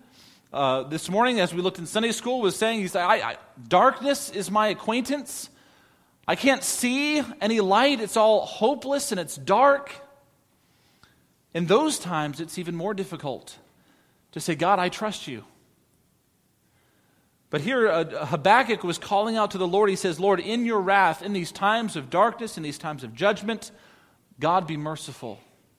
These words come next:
Be merciful to us." We see Habakkuk praying. The second thing that we see Habakkuk doing is recalling the goodness and the power of God.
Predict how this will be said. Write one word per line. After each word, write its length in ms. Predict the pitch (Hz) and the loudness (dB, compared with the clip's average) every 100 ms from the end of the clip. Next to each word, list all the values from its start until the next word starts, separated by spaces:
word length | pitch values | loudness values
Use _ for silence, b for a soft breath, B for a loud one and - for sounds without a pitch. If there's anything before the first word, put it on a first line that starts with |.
| _ _ _ _ | _ _ _ _
Be 120 | 135 | -10
merciful 440 | 135 143 143 127 123 | -8 -8 -10 -12 -10
to 140 | 120 | -8
us." 320 | 113 117 - b b b | -10 -12 -20 b b b
We 80 | 147 | -6
see 160 | 185 | -4
Habakkuk 480 | 160 156 165 139 - | 0 2 2 0 -10
praying. 260 | - 147 123 | -6 -4 -6
The 60 | |
second 360 | 123 208 202 - | -2 0 0 -4
thing 100 | 185 | -4
that 120 | 170 | -4
we 100 | 151 | -6
see 500 | 147 180 175 156 135 b b b b _ | -6 -4 -4 -4 -10 b b b b _
Habakkuk 500 | 147 147 160 156 120 | 0 2 2 0 -6
doing 340 | 151 165 147 | -4 -2 -4
is 280 | 131 131 123 | -4 -6 -6
recalling 800 | 131 123 - 180 196 196 196 190 - _ _ b b b b b b _ | -12 -12 0 2 2 0 -6 -12 -18 _ _ b b b b b b _
the 100 | - | -12
goodness 640 | 113 117 180 196 196 - - - | -6 -2 0 0 -4 -8 -10 -12
and 100 | 117 | -14
the 40 | |
power 520 | - - 156 156 165 | -12 -2 0 0 -4
of 220 | - 107 | -8 -14
God. 400 | 107 113 95 98 | -10 -10 -10 -14